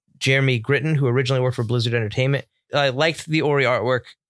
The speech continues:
got hired at Moon Studios, and instead of doing two D, which they did in the first game,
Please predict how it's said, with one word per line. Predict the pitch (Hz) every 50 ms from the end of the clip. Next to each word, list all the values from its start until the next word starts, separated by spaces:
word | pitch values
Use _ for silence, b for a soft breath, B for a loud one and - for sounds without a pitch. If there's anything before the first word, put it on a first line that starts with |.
| _ _ -
got | 143 143 147 127
hired | 143 151 151 147 147 143
at | 139 120
Moon | 135 139 135 131
Studios, | 120 - - 135 123 123 123 123 123 120 117 - -
and | 123 123 123 123 120 120
instead | 123 120 - 151 143
of | 135
doing | 127 139 131 127 120
two | - - 208 208
D, | 170 151
which | 135 131 -
they | 143 131
did | 127 127
in | 117
the | 117
first | - - - - - -
game, | - 123 117 113 110